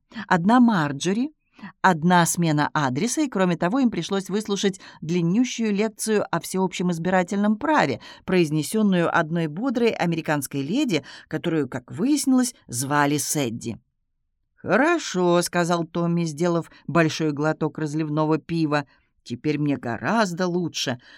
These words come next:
Что там у нас дальше?" Блокнот лежал на столе между ними, и Таппинс взяла его в руки. "Миссис Вендемейр", —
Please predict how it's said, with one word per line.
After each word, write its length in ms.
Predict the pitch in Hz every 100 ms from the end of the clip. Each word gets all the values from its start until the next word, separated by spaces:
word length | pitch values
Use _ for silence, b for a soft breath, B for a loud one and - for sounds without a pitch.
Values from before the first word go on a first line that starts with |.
| B
Что 340 | - - 240 349
там 200 | 320 311
у 60 |
нас 240 | 285 294 247
дальше?" 720 | 220 277 202 123 - 135 127 _ _ _ _ _ _ _ _
Блокнот 460 | 143 147 - 139 127
лежал 280 | 127 135 135
на 100 | 127
столе 360 | - 139 233
между 280 | 196 131 139
ними, 320 | 139 139 139 B B
и 120 | 139
Таппинс 580 | 135 220 262 254 233 -
взяла 300 | 143 135 147
его 180 | 143 147
в 80 | 139
руки. 440 | 151 135 147 135 B B B
"Миссис 960 | - 117 131 269 311 - 277 262 254 - b b _ 143
Вендемейр", — 1000 | 131 160 214 165 135 135 135 123 117